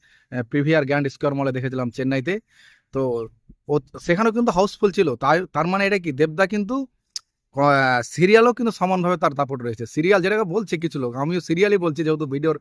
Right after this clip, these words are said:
টপিক আজকে সিরিয়াল না অ্যাকশন। তো দেবদা কিন্তু সেদিকেও কিন্তু, আহ, তার নিজস্ব একটা কিন্তু দক্ষতা রয়েছে সেই ফ্যামিলি ড্রামা সিনেমার মধ্যেই। এমনকি পরবর্তীতে তার আবার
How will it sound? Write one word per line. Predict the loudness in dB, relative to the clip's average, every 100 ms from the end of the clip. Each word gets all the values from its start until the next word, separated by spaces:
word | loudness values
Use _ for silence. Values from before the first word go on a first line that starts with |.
| _ _
টপিক | -2 0 0
আজকে | 0 -2
সিরিয়াল | -2 0 2 2
না |
অ্যাকশন। | 0 -2 -2 -2 -4 -18 -20 _ -6
তো | 0
দেবদা | 0 2 -2
কিন্তু | -2 -4
সেদিকেও | -2 0 2 2 2
কিন্তু, | 0 4 4 2 -4 _ _ _ _
আহ, | 0 2 2
তার | 4 4 4
নিজস্ব | 2 0 0
একটা | 0 0
কিন্তু | -2 -2
দক্ষতা | -2 -2 0 0 -2 2
রয়েছে | 4 4 4 -2 -2
সেই | -6 -2 -2 -4 -8
ফ্যামিলি | -4 -2 0
ড্রামা | -2 -2
সিনেমার | -6 -4 -4
মধ্যেই। | -4 -2 -2 -2 _
এমনকি | -4 -4 -4 -2
পরবর্তীতে | 0 0 -2 -4 -4
তার | 2 2
আবার | 2 2 2